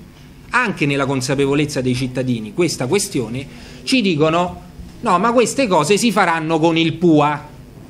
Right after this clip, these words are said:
Cioè il piano di utilizzo degli arenili, questo strumento amministrativo, e quindi voi state rompendo, ora vi siete impuntati perché cercate visibilità, che dovete aprire questi varchi, ma noi faremo un pua bellissimo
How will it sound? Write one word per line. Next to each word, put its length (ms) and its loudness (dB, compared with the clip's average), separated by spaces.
Cioè 460 0
il 500 2
piano 340 2
di 100 2
utilizzo 460 2
degli 200 2
arenili, 500 0
questo 320 0
strumento 840 -2
amministrativo, 1160 0
e 160 0
quindi 320 2
voi 260 4
state 360 0
rompendo, 600 0
ora 200 2
vi 100 0
siete 220 0
impuntati 640 -2
perché 240 0
cercate 480 0
visibilità, 720 2
che 140 0
dovete 320 0
aprire 300 0
questi 300 -2
varchi, 400 -4
ma 120 0
noi 240 0
faremo 340 0
un 140 -2
pua 320 0
bellissimo 960 0